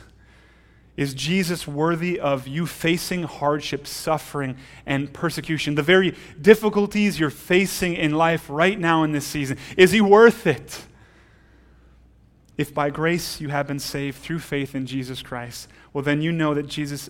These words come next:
is of incomparable worth. No one and nothing compares to him. Of course. So all these an-, yes, yes, yes. He's worth it. He's more valuable. He is supreme. He is incomparable.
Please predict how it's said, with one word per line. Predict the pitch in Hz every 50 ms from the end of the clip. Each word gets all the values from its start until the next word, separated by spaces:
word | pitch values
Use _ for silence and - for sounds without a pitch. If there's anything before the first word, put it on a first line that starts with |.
| - - -
is | - 139 131 127 151
of | - 131 123 117 - - - - _ -
incomparable | 147 151 156 143 - 143 135 131 - 131 127 127 123 123 123 120 117
worth. | 117 107 98 95 - - - - - - - - _ - _ _ _ - - - - -
No | 147 151 165 190
one | 208 208 170 156 147 139 139 151
and | 147 143 147
nothing | 156 156 156 - - 156 147 143
compares | - 139 131 - - 147 139 135 135 131 131 - -
to | - - 147 139
him. | 143 190 214 175 131 107 - - - - - - - - -
Of | - -
course. | - 269 339 339 269 - -
So | - - - - 175 180
all | 208 226
these | 240 196
an-, | 214 220 208 190
yes, | 240 262 220 - -
yes, | 240 226 220 - 233
yes. | 233 196 156 135 - - - - - - - - - - - _
He's | 160 160 143
worth | 156 185 214 208 208 -
it. | 190
He's | 175 143
more | 156 151 147
valuable. | 143 165 180 185 190 202 202 175 185 175
He | 160 160
is | 156 147 - - - - -
supreme. | - - 156 - - 190 185 180 180 175 175 165 - - - - - - -
He | - 160 151
is | 143 139 135 - - - - - - -
incomparable. | 156 151 143 - 143 131 131 147 135 135 135 127 123 123 117 117